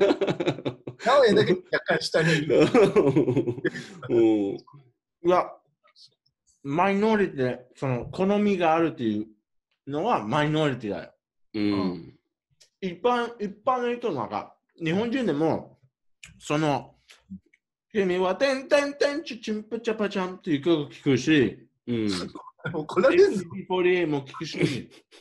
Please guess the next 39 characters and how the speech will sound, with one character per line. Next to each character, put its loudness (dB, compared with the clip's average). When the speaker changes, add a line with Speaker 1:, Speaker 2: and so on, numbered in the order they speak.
Speaker 3:
<laughs> -10
あ -4
の、 0
モ -2
ン -10
ゴ 2
ル 6
八 2
百 2
演 0
歌 0
と -8
か、 -6
い -6
ろ -6
ん -10
な -12
音 -10
楽 -4
を 2
聴 -20
い -10
て、 2
こ 0
れ 4
が -2
好 -14
き、 -2
こ -4
れ -2
が -4
好 -18
き -10
じ -8
ゃ -6
な -6
い、 -10
こ -10
れ。 -14